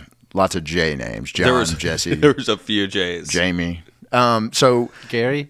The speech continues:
Speaker 3: Oh, I'm sorry.
Speaker 2: <laughs> There was no Gary.
Speaker 1: So around, um, so they, they come to Adams, they settle down, they start up a farm, very successful, everything's golden, right?
Speaker 2: Yep.
Speaker 1: And this is, this is, this is real frontier. This is kinda pre-expansion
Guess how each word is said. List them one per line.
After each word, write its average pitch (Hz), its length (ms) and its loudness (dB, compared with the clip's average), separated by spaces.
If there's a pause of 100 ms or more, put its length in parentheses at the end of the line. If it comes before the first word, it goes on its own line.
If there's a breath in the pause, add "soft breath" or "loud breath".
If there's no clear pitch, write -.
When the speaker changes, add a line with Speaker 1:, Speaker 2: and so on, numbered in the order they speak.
Speaker 3:
Oh, 127 60 0
I'm 110 140 0
sorry. - 180 -4
Speaker 2:
<laughs> 135 100 0
There 123 220 2
was 110 160 -2
no 101 180 0
Gary. 87 400 -6 (380 loud breath)
Speaker 1:
So 131 160 4
around, 127 400 4
um, 113 680 2
so - 160 2
they, 123 220 4
they 117 300 2
come 151 380 0
to 156 140 2
Adams, 107 380 2
they 90 120 -2
settle 117 400 2
down, 117 420 4
they 90 160 2
start 101 260 2
up - 80 -6
a 90 60 -6
farm, 110 320 2
very 98 180 4
successful, 104 560 2
everything's 90 320 -2
golden, 92 520 0
right? 82 460 -2
Speaker 2:
Yep. - 300 0 (220 loud breath)
Speaker 1:
And 135 100 -2
this 185 140 4
is, 160 160 2
this 160 240 4
is, 131 220 0 (120)
this 139 220 0
is 139 120 2
real 147 220 8
frontier. 117 580 4
This 101 200 0
is 98 60 -4
kinda 107 200 0
pre-expansion 92 1120 0